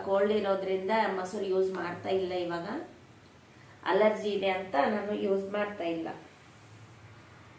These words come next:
ಲಾಸ್ಟ್ ಟೈಮ್ ನಾನು ಡ್ಯಾಂಡ್ರಫ್‌ಗೆ, ಆ, ಲಿಂಬೆ ಹಣ್ಣಿಂದು ತೋರಿಸಿದ್ದೆ.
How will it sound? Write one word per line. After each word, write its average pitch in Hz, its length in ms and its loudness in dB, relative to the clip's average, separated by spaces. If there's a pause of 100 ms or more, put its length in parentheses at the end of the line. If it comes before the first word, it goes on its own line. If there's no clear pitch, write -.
(880)
ಲಾಸ್ಟ್ 202 380 2
ಟೈಮ್ 196 260 4
ನಾನು 208 360 0
ಡ್ಯಾಂಡ್ರಫ್‌ಗೆ, 226 1080 4 (280)
ಆ, 196 200 6
ಲಿಂಬೆ 240 340 4
ಹಣ್ಣಿಂದು 214 400 2
ತೋರಿಸಿದ್ದೆ. 190 760 2